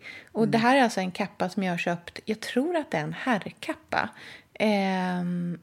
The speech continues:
Speaker 2: Mm,
Speaker 1: i
Speaker 2: man måste
Speaker 1: storlek
Speaker 2: ha
Speaker 1: extra,
Speaker 2: axeln.
Speaker 1: extra large. Ja,
Speaker 2: Axeln
Speaker 1: extra,
Speaker 2: måste vara
Speaker 1: extra
Speaker 2: stor.
Speaker 1: large.
Speaker 2: Mm.
Speaker 1: Mm, den här är enorm. Så att den är liksom bara sv-, det är som att jag har typ en stor,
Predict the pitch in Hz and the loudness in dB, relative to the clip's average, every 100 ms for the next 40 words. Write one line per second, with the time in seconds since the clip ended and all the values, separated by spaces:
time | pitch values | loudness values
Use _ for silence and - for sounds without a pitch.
0 | _ 185 175 170 226 214 226 214 202 214 | _ -4 0 4 6 6 6 4 4 2
1 | - 240 - - 196 185 190 - 160 - | 4 2 2 -2 4 4 4 0 -6 -2
2 | 196 208 226 90 - - - _ _ - | 2 4 6 4 0 -6 -8 _ _ -2
3 | 370 269 - 302 - 349 247 233 - 233 | 2 2 4 4 4 4 6 4 4 4
4 | 196 190 - 247 277 330 - 233 - 175 | 4 2 2 4 6 6 4 0 -4 -4
5 | - 196 185 185 185 - _ _ _ - | -6 -4 -2 -2 -4 -8 _ _ _ 4
6 | 247 262 254 262 277 277 - 233 240 269 | 6 8 8 6 6 6 6 6 6 8
7 | 311 247 - - - - - - - - | 6 4 2 -4 -4 -4 -8 -20 -20 -6
8 | - 240 247 247 269 269 233 214 196 185 | 2 4 8 8 8 6 4 0 0 -4
9 | _ - 208 226 202 - - 220 - 247 | _ -10 0 4 4 2 -4 -4 2 2
10 | 247 262 240 214 190 185 180 175 185 185 | 4 4 4 2 2 0 -4 -2 -4 -4
11 | - - 180 170 170 175 | -6 -4 -4 -2 -2 -4